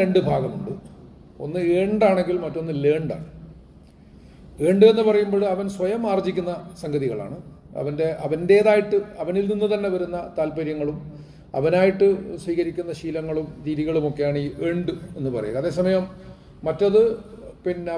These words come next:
പുറത്തു നിന്ന് വരുന്നതാണ് ലേൺഡ്. പൊതുവെ രണ്ടിനും കൂടിയിട്ടും ലേൺഡ് എന്ന് ഇംഗ്ലീഷിൽ ഉപയോഗിക്കാറുണ്ടെങ്കിൽ പോലും നമ്മുടെ ഒരു സൗകര്യത്തിന് വേണ്ടിയിട്ട് അങ്ങനെ ചില വാക്കുകൾ ഉപയോഗിച്ചെന്ന് മാത്രമേ ഉള്ളൂ. അപ്പോൾ എന്തായാലും ഇവിടെ പറഞ്ഞത് മനുഷ്യൻ്റെ സ്വഭാവത്തിന് ഇങ്ങനെ രണ്ട് ഭാഗങ്ങളുണ്ട്.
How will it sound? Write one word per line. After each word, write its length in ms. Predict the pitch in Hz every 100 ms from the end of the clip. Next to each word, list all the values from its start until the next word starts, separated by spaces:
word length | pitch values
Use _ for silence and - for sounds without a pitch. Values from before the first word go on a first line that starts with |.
| 165
പുറത്തു 260 | 190 190 240
നിന്ന് 140 | 214 156
വരുന്നതാണ് 360 | 131 110 104 131 151
ലേൺഡ്. 320 | 175 120 104 - - - - - - 160
പൊതുവെ 220 | 180 226 220
രണ്ടിനും 340 | 202 220 254 254
കൂടിയിട്ടും 400 | 254 262 254 247 208
ലേൺഡ് 300 | 202 202 214 202
എന്ന് 160 | 190 202
ഇംഗ്ലീഷിൽ 340 | 175 185 196 196
ഉപയോഗിക്കാറുണ്ടെങ്കിൽ 800 | 175 180 185 190 190 165 170 185 156
പോലും 180 | 143 151 160
നമ്മുടെ 180 | 165 180
ഒരു 60 | 170
സൗകര്യത്തിന് 380 | 175 185 185 185
വേണ്ടിയിട്ട് 260 | 170 175 175
അങ്ങനെ 160 | 165 160
ചില 100 | 160 156
വാക്കുകൾ 360 | 156 151 180 190 - - - - - 156
ഉപയോഗിച്ചെന്ന് 560 | 165 175 175 175 160 139
മാത്രമേ 240 | 117 110
ഉള്ളൂ. 140 | 87 - - - - - - - - -
അപ്പോൾ 140 | - 175
എന്തായാലും 220 | 185 220 226
ഇവിടെ 100 | 233
പറഞ്ഞത് 360 | 233 208 233 185 208 - - - - 170
മനുഷ്യൻ്റെ 400 | 185 208 214 220
സ്വഭാവത്തിന് 560 | 196 151 185 190 185 180
ഇങ്ങനെ 180 | 175 175 151
രണ്ട് 180 | 160 175
ഭാഗങ്ങളുണ്ട്. 580 | 147 151 156 147 107 -